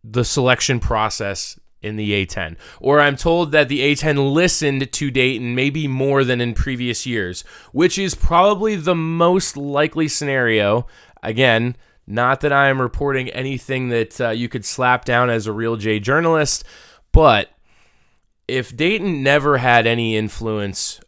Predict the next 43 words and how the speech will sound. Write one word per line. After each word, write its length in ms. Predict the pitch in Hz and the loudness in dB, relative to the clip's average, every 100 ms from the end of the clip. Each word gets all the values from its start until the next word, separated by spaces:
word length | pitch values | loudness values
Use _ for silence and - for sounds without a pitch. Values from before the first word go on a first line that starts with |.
| - | -6
over 240 | 117 117 | -4 -2
the 100 | 110 | 4
pairings, 460 | - 123 113 110 110 | 6 6 4 -2 -2
that 160 | 117 | -2
would 80 | 147 | 0
make 160 | 143 131 | -2 -2
a 80 | |
whole 180 | 120 135 | -4 -2
lot 160 | 135 127 | 0 -2
of 80 | 113 | -2
sense 320 | 131 120 - | -4 -4 -6
to 80 | 113 | -6
me, 120 | 110 | -4
because 300 | 104 117 98 | -4 -6 -2
then 280 | 120 131 123 | 0 0 0
blame 260 | 123 127 | 0 0
could 120 | 117 | -2
be 100 | 113 | -6
put 220 | 104 - 131 | 0 2 2
on 80 | |
the 80 | 120 | -2
conference 500 | 107 120 120 117 110 | -4 -2 -2 -2 -6
for 160 | - 110 | -6 -6
year 260 | 113 135 | -2 0
in, 140 | 131 123 | 0 -2
year 180 | 120 117 | 0 2
out, 320 | 117 113 - - - | 4 2 0 -10 -14
sticking 540 | - - 135 131 127 | -8 -4 -4 -2 -4
Dayton 500 | 113 113 120 113 110 - - - | -2 -2 -2 -6 -10 -12 -20 -10
with 280 | - 110 98 | -2 -2 -2
home 340 | - 156 175 | -2 0 0
and 260 | 170 156 143 - - | 0 0 -4 -8 -14
home 400 | - 147 143 143 | -4 0 2 0
versus 500 | 117 120 127 - - - 120 | -2 0 0 -2 -4 -8 -10
G 280 | - 165 | 0 0
W 600 | 151 139 135 113 95 85 82 - - | 4 4 4 4 0 -2 -8 -16 -10
or 400 | - 127 127 120 - - - | -2 2 2 0 -4 -12 -4
a 180 | 135 | -2
home 320 | 127 - 156 160 | 0 0 0 0
and 140 | 151 | 0
home 320 | 143 143 147 | 2 2 2
versus 340 | 139 139 - 107 | 0 -2 -4 -4
UMass. 760 | 120 156 135 104 85 85 - | 0 2 2 0 -2 -6 -10